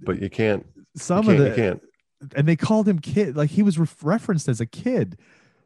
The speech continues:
Speaker 2: Like, when we were talking to, like, Jennifer Aniston and, and, and, uh, the one guy, Nathan, are sitting in the diner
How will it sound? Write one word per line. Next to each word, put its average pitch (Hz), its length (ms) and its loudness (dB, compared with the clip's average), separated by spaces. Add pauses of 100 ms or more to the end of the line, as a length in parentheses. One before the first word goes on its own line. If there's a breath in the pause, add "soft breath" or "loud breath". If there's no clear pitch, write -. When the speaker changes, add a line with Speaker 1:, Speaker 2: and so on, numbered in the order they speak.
(400 soft breath)
Speaker 2:
Like, 139 220 0
when 175 100 4
we 170 160 4
were 170 60 4
talking 208 320 -2
to, 160 80 0 (100)
like, 139 120 0 (180)
Jennifer 165 360 -4
Aniston 160 280 -4
and, 131 140 -8
and, 131 160 -6
and, 123 340 -6
uh, 117 160 -6
the 117 80 -6
one 131 200 -4
guy, 113 280 -4
Nathan, 123 340 -4
are 107 100 -8
sitting 135 280 -8
in 117 80 -6
the 104 60 -8
diner 98 500 -6